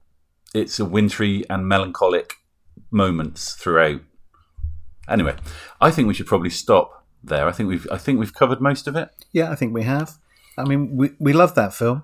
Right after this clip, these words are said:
Speaker 2: We love Edgar Wright.
Speaker 1: Um, I think I love the film. I think it just, it's, it chimes for me. It really gets me right in the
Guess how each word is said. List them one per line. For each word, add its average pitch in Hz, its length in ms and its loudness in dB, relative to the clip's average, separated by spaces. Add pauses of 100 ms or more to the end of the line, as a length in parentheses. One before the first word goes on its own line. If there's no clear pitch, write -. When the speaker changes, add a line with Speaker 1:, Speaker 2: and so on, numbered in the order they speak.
(120)
Speaker 2:
We 85 100 -12
love 85 180 -10
Edgar 98 240 -8
Wright. 131 340 -2 (520)
Speaker 1:
Um, 95 340 6
I 101 100 6
think 82 240 -4
I 80 60 4
love 76 200 0
the - 80 -18
film. 71 300 -8 (160)
I - 100 -8
think 87 220 -4
it 85 180 -6
just, - 220 -8
it's, - 220 -14
it 104 200 -4
chimes 92 340 0
for 80 100 -8
me. 80 320 -6
It 87 180 -6
really 85 480 -2
gets - 380 -2
me 80 300 -4 (180)
right 90 560 4
in 85 240 -6
the 78 400 -10